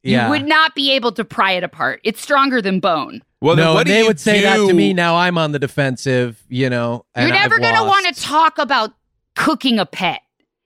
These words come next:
Speaker 1: You never wanna talk about cooking or shucking or maiming in any way somebody's treasured pet.
Speaker 2: Somebody
Speaker 1: That's gonna,
Speaker 2: else's pet.
Speaker 1: that's gonna put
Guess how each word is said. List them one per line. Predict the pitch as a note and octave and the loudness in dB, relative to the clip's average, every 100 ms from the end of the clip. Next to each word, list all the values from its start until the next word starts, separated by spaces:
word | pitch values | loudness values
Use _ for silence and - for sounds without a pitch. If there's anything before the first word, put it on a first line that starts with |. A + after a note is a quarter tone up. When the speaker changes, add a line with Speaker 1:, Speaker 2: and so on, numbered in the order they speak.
| _ | _
Speaker 1:
You | G3 A3 | 0 2
never | B3 C#4 E4 | 4 2 0
wanna | F4 F4 F4 | -2 -2 -2
talk | - C4+ B3+ | -2 -2 -2
about | G#3+ F3 - | -2 -2 -4
cooking | - C#4+ - D#4+ D#4 D#4 - _ _ _ - | -6 -6 -2 -2 0 -2 -4 _ _ _ -10
or | E3+ | -8
shucking | - - B3+ B3+ B3+ B3+ B3 - | -6 -2 -2 -2 -2 -2 -2 -4
or | E3+ E3+ - _ - - - | -4 -2 -4 _ -18 -16 -4
maiming | G3+ G#3 A3+ A#3+ A#3 G#3 F3+ | 0 0 0 0 0 -2 -4
in | F3+ | -6
any | G3+ G#3 G#3 | -4 -4 -2
way | F#3 E3 | -2 -4
somebody's | - D#3+ E3 D#3 D3+ | -8 -6 -6 -8 -12
treasured | - D#3 D3+ C3+ - | -6 -4 -4 -8 -14
pet. | - A#2 | -6 -2
Speaker 2:
Somebody | C#3 C3 F#3+ A#2 | -2 0 -2 -2
Speaker 1:
That's | A#2 | -2
gonna, | B3+ G#3 | -2 -4
Speaker 2:
else's | G#2+ | -8
pet. | - G#3+ G3+ | -8 -4 -2
Speaker 1:
that's | C4+ - | -4 -4
gonna | - A#3 | -6 -6
put | - A3 G3 | -6 -6 -6